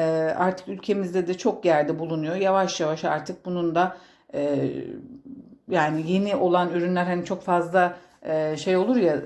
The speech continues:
pahalı olur ya, yavaş yavaş düzene gireceğini düşünüyorum ben. Artık hayatımızda kineonun da yeri çok önemli. O yüzden siz de gönül rahatlığıyla tüketebilirsiniz. Özellikle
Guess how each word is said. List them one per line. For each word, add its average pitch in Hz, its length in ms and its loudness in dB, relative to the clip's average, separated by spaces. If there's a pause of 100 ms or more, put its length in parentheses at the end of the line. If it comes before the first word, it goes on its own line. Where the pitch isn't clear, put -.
(160)
pahalı 180 320 4
olur 208 220 4
ya, 147 240 4
yavaş 175 420 2
yavaş 196 240 0
düzene 180 280 0
gireceğini 170 520 2
düşünüyorum 135 540 4
ben. 240 240 2 (300)
Artık 180 340 0
hayatımızda 165 680 2
kineonun 170 580 -2
da 175 40 2
yeri 185 320 0
çok - 300 -6
önemli. 156 440 2
O 180 160 2
yüzden 170 260 0
siz 170 260 -6
de 190 240 2
gönül 180 260 4
rahatlığıyla 147 480 2
tüketebilirsiniz. 160 840 -8
Özellikle 170 800 0